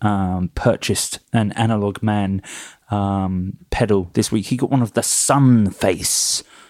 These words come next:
um, uh, pedals, which is a, I think it's a fuzz, the Sunface. But, um, but yeah, Analog Man,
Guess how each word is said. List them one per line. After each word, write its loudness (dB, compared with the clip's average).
um, -4
uh, -6
pedals, -8
which -12
is -8
a, -10
I -14
think -8
it's -10
a -12
fuzz, -8
the -10
Sunface. -6
But, -6
um, -2
but 2
yeah, 4
Analog 4
Man, -4